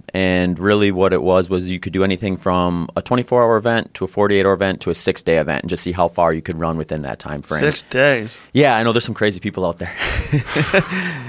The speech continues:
Speaker 1: So just wait till David Goggins finds that event. And then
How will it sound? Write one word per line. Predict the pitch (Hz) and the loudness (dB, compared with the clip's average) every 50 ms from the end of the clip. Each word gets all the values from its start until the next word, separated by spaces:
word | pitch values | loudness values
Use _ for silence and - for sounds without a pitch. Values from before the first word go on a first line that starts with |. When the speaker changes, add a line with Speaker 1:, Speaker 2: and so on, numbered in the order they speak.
| 131 131 117 104 - | -14 -16 -16 -10 -2
Speaker 1:
So | - 127 117 | 2 2 2
just | 113 120 120 - | 2 2 2 2
wait | 127 123 120 | 2 2 4
till | - 107 | 0 0
David | 92 104 98 95 82 | 2 2 2 2 2
Goggins | 90 85 90 90 85 85 | 2 2 2 0 -2 -6
finds | - 78 78 82 78 | -6 -6 -6 -4 -2
that | 80 76 78 | -2 -2 -2
event. | 71 71 80 76 - | -4 -4 -6 -8 -6
And | - 85 | -2 0
then | 101 120 127 - - - - - - 196 185 151 175 180 185 - - - 156 - - - 160 - | 2 4 4 4 4 2 2 2 4 4 6 6 4 4 4 2 2 2 0 0 0 0 -2 -2